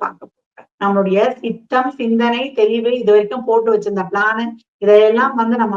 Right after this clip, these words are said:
வந்து சிறப்பா வந்து செயல்படுத்தி கொள்ளலாம். அதே போல நிறைய வந்து பாக்கியங்கள் எங்களுக்கு தடைப்பட்டிருந்தது, நிறைய பிரச்சனைகள் இருந்தது அப்படின்றவங்களுக்குலாம் உங்களுக்கு உதவிக்கரங்கள் உங்களுக்கு தாராளமா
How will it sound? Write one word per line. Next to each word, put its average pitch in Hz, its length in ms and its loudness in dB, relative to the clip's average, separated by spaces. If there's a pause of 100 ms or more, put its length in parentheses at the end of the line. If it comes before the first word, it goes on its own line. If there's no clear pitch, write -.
வந்து 226 180 -6
சிறப்பா 208 400 -2 (140)
வந்து 202 180 -2 (420)
செயல்படுத்தி 220 500 0
கொள்ளலாம். 202 500 -2 (160)
அதே 208 220 2 (160)
போல 220 220 0 (500)
நிறைய 233 400 0
வந்து 262 180 -4 (120)
பாக்கியங்கள் 277 560 2
எங்களுக்கு 208 280 -4
தடைப்பட்டிருந்தது, 202 640 -4 (100)
நிறைய 208 260 -2 (140)
பிரச்சனைகள் 220 440 -2
இருந்தது 196 300 -4
அப்படின்றவங்களுக்குலாம் 196 720 -8 (340)
உங்களுக்கு 202 380 -2
உதவிக்கரங்கள் 269 1000 0 (440)
உங்களுக்கு 202 400 -4
தாராளமா 240 600 2